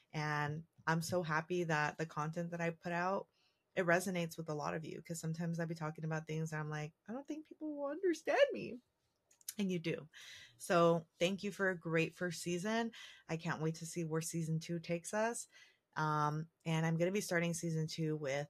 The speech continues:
um, chapter thirty-one, which is gonna be an episode dedicated to my birthday, my thirty-first birthday.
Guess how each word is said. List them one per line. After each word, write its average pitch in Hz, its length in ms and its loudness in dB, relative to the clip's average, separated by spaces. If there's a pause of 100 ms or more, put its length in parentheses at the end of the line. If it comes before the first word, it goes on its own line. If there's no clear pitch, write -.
(160)
um, 131 480 -10 (320)
chapter 151 580 -4 (160)
thirty-one, 151 640 -2 (480)
which 156 340 -4
is 147 460 -6 (160)
gonna 165 160 -4
be 165 420 0 (140)
an 156 300 -4
episode 170 400 -2
dedicated 165 560 -2
to - 140 -4
my 160 160 -2
birthday, 156 640 -8
my 143 240 -10
thirty-first 139 520 -12
birthday. - 460 -12